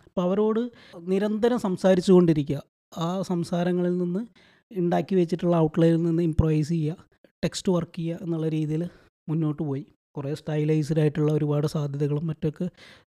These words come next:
ഉപയോഗിച്ചുകൊണ്ടിരുന്ന ആക്ടേഴ്സ് വരെ ഉണ്ടായിരുന്നു. അപ്പോൾ അവരതിൽ നിന്നെല്ലാം മാറ്റിയിട്ട് ഈ പെർഫോമൻസിന് ആവശ്യമായിട്ടുള്ള സാധ്യതകൾ എന്താണെന്നുള്ളത് പറഞ്ഞ് clear ചെയ്യുക എന്നുള്ള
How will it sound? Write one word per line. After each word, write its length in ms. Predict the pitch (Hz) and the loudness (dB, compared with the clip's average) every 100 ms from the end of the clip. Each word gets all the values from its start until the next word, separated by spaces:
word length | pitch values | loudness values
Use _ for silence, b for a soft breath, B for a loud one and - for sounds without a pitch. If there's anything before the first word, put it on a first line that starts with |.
| - | -4
ഉപയോഗിച്ചുകൊണ്ടിരുന്ന 840 | 175 175 165 170 175 165 160 160 180 220 B B B - 196 - | 2 6 6 6 4 4 4 2 0 -4 B B B -20 -12 -6
ആക്ടേഴ്സ് 380 | 165 185 170 175 | -4 -4 -4 -2
വരെ 120 | 156 | -4
ഉണ്ടായിരുന്നു. 400 | 117 117 - - _ _ b b | -6 -10 -14 -20 _ _ b b
അപ്പോൾ 180 | - 185 | -8 -2
അവരതിൽ 440 | 175 190 180 190 | 0 0 0 -2
നിന്നെല്ലാം 360 | 196 196 196 190 | -2 -2 -2 -2
മാറ്റിയിട്ട് 460 | 175 175 180 214 233 _ b b _ _ _ _ 151 | -4 -6 -10 -10 -18 _ b b _ _ _ _ -6
ഈ 100 | 185 | -4
പെർഫോമൻസിന് 720 | 196 190 - 196 196 185 202 | -4 -8 -6 -4 -4 -4 -4
ആവശ്യമായിട്ടുള്ള 840 | 185 180 - 185 185 180 170 175 | -2 -2 -2 -2 -2 -4 -4 -6
സാധ്യതകൾ 520 | 175 175 165 170 170 170 | -6 -6 -6 -6 -4 -4
എന്താണെന്നുള്ളത് 720 | 170 160 165 165 151 160 180 190 | -4 -4 -4 -4 -4 -4 -6 -6
പറഞ്ഞ് 360 | 170 160 185 220 _ | -6 -4 -6 -8 _
clear 320 | - 214 233 | 2 6 6
ചെയ്യുക 340 | 226 196 175 180 _ _ _ - | 4 0 -2 -4 _ _ _ -4
എന്നുള്ള 320 | 196 202 202 | 2 4 4